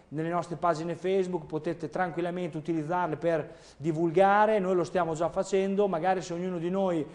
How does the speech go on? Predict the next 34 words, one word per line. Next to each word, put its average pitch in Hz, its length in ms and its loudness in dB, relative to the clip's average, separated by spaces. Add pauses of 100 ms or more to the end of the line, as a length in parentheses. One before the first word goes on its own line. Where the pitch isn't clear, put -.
(300)
fa 185 200 2
una 180 240 0
condivisione 185 800 0
di 156 80 -4
un 175 140 -2
numero 202 320 2
che 190 160 0
vede 185 360 4
o 156 140 4
di 151 80 -2
un 175 100 0
qual-, 185 180 0
di 160 60 -6
un 180 140 -4
qualcosa, 175 720 2 (240)
magari 170 320 0
si 165 180 -10
crea 180 340 4
anche 175 300 -2
un 170 120 -4
tam 170 180 0
tam 175 180 -2
nazionale 170 540 -2
che 160 100 -8
può 156 320 2 (200)
andare 165 340 2
in 165 80 -2
aiuto. 175 320 2
È 147 40 -4
chiaro 180 260 6
che 165 100 -2
non 165 140 -4
si 156 140 -10
può, 170 460 0